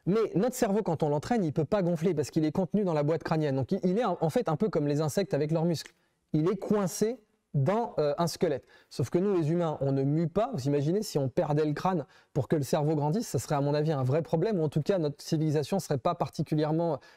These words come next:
comparable à la nôtre actuellement. Mais notre cerveau, quand il a, quand il s'entraîne, ce qu'il fait, en fait, c'est que il, euh,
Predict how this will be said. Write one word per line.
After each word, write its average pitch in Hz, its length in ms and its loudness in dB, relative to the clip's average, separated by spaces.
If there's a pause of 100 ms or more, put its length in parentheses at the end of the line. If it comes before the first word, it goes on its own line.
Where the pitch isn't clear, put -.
comparable 175 480 2
à - 20 2
la 143 140 0
nôtre 151 180 -2
actuellement. 151 380 -2 (800)
Mais 247 420 0 (320)
notre 170 220 0
cerveau, 208 380 0
quand - 340 -4
il 165 240 2
a, 143 180 0
quand 135 220 -2
il - 20 -4
s'entraîne, 220 420 -2 (720)
ce - 160 -2
qu'il 185 240 0
fait, 269 180 2
en 202 120 0
fait, 135 200 0
c'est 175 140 0
que 156 300 0 (120)
il, 160 300 2
euh, 139 340 0